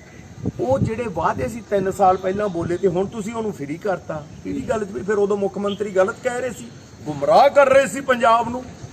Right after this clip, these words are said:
ਔਰ ਇੱਕ ਗੱਲ ਮੈਂ ਹੋਰ ਦੱਸ ਦਿਆਂ ਤੁਹਾਨੂੰ, ਇਹ ਤੁਸੀਂ ਨਸ਼ਿਆਂ ਦੇ ਵਿਰੁੱਧ ਯੁੱਧ ਹੈ। ਕੱਲ੍ਹ ਐਸੇ ਸ਼ਹਿਰ ਮਾਨਸਾ 'ਚ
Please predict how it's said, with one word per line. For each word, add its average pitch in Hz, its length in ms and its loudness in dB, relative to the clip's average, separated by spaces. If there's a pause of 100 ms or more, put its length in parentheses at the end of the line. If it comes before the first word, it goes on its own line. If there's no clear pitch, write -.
(100)
ਔਰ 190 60 0
ਇੱਕ 190 200 4
ਗੱਲ 196 160 6
ਮੈਂ 208 100 0
ਹੋਰ 185 220 2
ਦੱਸ 190 180 6
ਦਿਆਂ 185 200 2
ਤੁਹਾਨੂੰ, 175 320 0 (380)
ਇਹ 190 100 4
ਤੁਸੀਂ 190 340 -2
ਨਸ਼ਿਆਂ 202 800 6
ਦੇ 196 140 8
ਵਿਰੁੱਧ 196 420 0
ਯੁੱਧ 202 380 2
ਹੈ। 151 140 2 (580)
ਕੱਲ੍ਹ 294 340 4
ਐਸੇ 269 460 4
ਸ਼ਹਿਰ 240 460 -2
ਮਾਨਸਾ 190 760 4
'ਚ - 160 -6